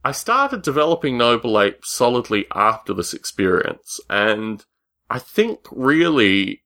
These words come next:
this circle of circumstances probably generated my sense that I really needed to be in survival mode, and that's ultimately what created Noble Ape. Everything that had occurred prior to then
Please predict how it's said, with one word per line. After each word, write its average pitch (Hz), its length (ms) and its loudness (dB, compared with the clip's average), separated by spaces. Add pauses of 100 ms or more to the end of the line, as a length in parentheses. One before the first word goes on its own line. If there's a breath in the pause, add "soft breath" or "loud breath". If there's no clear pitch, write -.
(280)
this - 320 0 (500)
circle 123 540 2
of 85 120 2
circumstances - 1080 -4 (440)
probably 170 500 2
generated 123 600 2
my 101 140 2
sense 110 420 -2
that 98 120 0
I 92 60 4
really 107 400 2
needed 98 400 -2
to 95 100 -2
be 87 220 -2
in 90 120 -4
survival 87 580 0
mode, - 520 -6
and 95 180 -2
that's 98 260 -2
ultimately 92 500 -4
what 85 260 -4
created 87 460 0
Noble 85 420 -4
Ape. - 100 -14 (460)
Everything 135 460 0
that 120 120 0
had 104 100 2
occurred 110 420 0
prior 143 440 2
to 127 140 -12
then 110 600 0